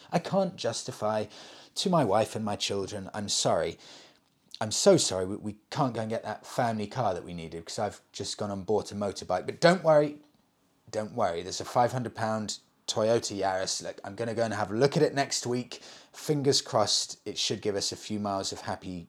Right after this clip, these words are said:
happy driving. You know, no partner is going to buy that.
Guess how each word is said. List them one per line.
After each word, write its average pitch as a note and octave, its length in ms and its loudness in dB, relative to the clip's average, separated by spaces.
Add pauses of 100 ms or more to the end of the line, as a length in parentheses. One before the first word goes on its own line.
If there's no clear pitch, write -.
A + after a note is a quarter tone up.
happy G2+ 320 -10
driving. F2 580 -6
You - 80 -14
know, G2 140 -10 (1000)
no D3 440 4 (200)
partner A#2 400 -2
is G#2+ 160 -6
going A2 280 -4
to G#2 100 -14
buy A#2 260 2
that. - 340 -8